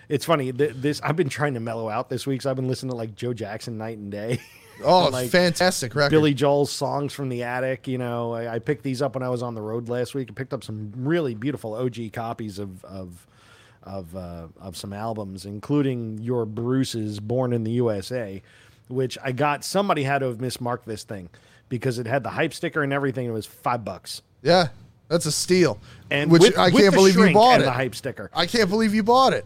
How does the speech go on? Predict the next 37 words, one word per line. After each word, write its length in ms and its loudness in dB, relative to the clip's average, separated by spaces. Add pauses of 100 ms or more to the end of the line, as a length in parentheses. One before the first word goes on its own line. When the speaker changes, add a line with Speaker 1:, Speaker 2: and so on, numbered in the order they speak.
(120)
Speaker 1:
It 180 2
was 140 2
five 280 6
bucks. 520 4 (840)
Like, 280 0
all 40 4
right, 220 2
I 60 2
better 260 6
put 260 0
some 300 -2
other 240 0
Bruce 300 -2
in 100 -2
here. 180 -6
I 120 -2
have 320 -2
two 240 2
Bruce 320 2
albums 360 0
now, 200 0
and 80 0
I've, 600 -4
<laughs> 20 -20
to 100 -4
be 160 0
honest, 320 0
I 60 2
have 100 0
not 240 -2
put 100 -2
either 300 -2
of 80 -4
them 180 -4
on 80 -4
my 140 -6
turntable. 520 -8